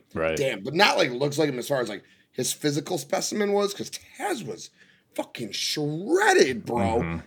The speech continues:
Speaker 2: I was like, I, I don't, W W E, I don't remember him looking like that, and I didn't watch much E C W till, like, later Taz, and I still didn't watch that much. I was reading magazines and seeing, like, you know, what I could see.
Speaker 1: Mm-hmm.
Speaker 2: But damn, looking at that, man, he was shredded. Bill Alfonso was super fucking annoying.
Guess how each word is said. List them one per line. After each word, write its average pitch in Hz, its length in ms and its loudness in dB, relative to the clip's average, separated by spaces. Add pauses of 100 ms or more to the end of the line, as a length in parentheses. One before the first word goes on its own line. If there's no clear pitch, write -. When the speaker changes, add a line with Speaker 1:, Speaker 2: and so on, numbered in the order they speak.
(120)
Speaker 2:
I - 80 4
was 247 180 4
like, 165 200 4
I, - 100 2 (120)
I 190 40 6
don't, 143 400 0
W 180 220 4
W 160 240 4
E, 202 40 6
I 147 60 4
don't 190 160 2
remember 127 300 -2
him 113 180 -2
looking 120 220 -4
like 113 140 -2
that, 120 100 2
and 117 160 -4
I 139 80 2
didn't 208 200 4
watch 139 260 -2
much 185 200 -2
E 185 100 -6
C 196 160 -6
W 196 280 2
till, 135 140 -4
like, 120 220 -2
later 147 500 0 (360)
Taz, 180 460 6 (100)
and 143 100 -2
I 139 80 2
still 160 440 2
didn't 143 280 2
watch 113 300 -2
that 139 120 -2
much. 131 180 -2
I 120 60 0
was 110 140 -2
reading 113 300 -2
magazines 110 680 -2
and 98 140 -8
seeing, 113 300 -4
like, 95 320 -8 (540)
you 110 100 -6
know, 113 100 -2
what 110 140 -2
I 101 120 0
could 87 160 -10
see. 156 400 6 (320)
Speaker 1:
Mm-hmm. 82 220 -4
Speaker 2:
But - 180 -16
damn, 151 340 6
looking 165 240 2
at 107 140 -2
that, 151 200 -2
man, 95 280 -4
he 123 120 -2
was 135 160 0
shredded. 110 380 0
Bill 160 160 8
Alfonso 139 460 2
was 113 160 0
super 139 540 4
fucking 120 340 -2
annoying. 120 600 0